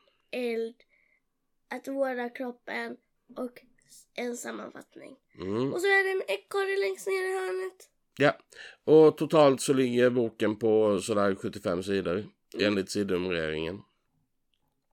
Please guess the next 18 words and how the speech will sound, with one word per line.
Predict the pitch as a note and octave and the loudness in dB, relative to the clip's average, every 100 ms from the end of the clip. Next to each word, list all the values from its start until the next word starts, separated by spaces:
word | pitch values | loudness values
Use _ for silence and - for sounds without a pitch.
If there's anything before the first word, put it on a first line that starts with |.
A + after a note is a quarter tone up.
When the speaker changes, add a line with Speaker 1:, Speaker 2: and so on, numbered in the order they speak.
| _ _ | _ _
Speaker 1:
Men | E4 E4+ F4 | -6 -4 -2
hallå, | F#4 F4 E4 | 0 0 -2
det | D#4+ D#4 | -4 -4
här | F4+ F4+ | -4 -4
ska | - F4 | -4 -4
vi | F4 | -4
gå | E4+ | -6
igenom | D4+ E4 D#4 C4+ C4+ | -4 -2 -2 -4 -10
och | |
se | C#4 D4 | -8 -8
vad | C4 | -6
vi | C#4 | -10
tycker | - D4 _ - | -12 -20 _ -12
om | C#4+ B3+ | -10 -8
det. | A3+ - | -10 4
Speaker 2:
Nej. | - - - - _ - - - - | 6 6 2 -20 _ -20 -20 -20 -8
Speaker 1:
Jo. | D#4 C#4 B3+ A3+ - - _ _ A#2 | -4 -4 -6 -10 -16 -20 _ _ 2
Speaker 2:
Eh... | B2 B2 B2+ B2 A#2+ | 6 6 6 6 4